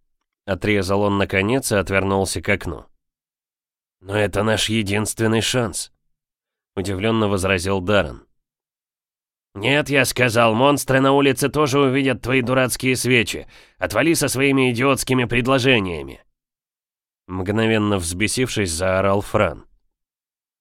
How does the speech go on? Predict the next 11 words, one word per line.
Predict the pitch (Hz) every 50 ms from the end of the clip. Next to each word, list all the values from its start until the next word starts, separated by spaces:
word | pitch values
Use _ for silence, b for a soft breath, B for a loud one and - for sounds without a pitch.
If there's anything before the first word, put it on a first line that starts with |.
| _ _ _ _ _ _ _ _ _ _ _ _ _ _ _ _ _ _ _ _ _ _ _ _ _ _ _ _ _ _ _ _
«Если | 101 98 123 131 123 - 127 127
даже | 107 92 123 123 98 113
нас | 113 117 120 127 113
будут | 98 90 110 107 120 117 -
искать, | 117 104 - - - 113 123 117 120 -
никто | 107 107 101 - - 120
не | 120 117 113
сможет | - - 110 123 131 117 120 - 117
обшарить | 98 - - - 110 120 123 117 - - -
каждый | - 117 117 101 95 110 117
дом. | 107 101 131 123 101 78 -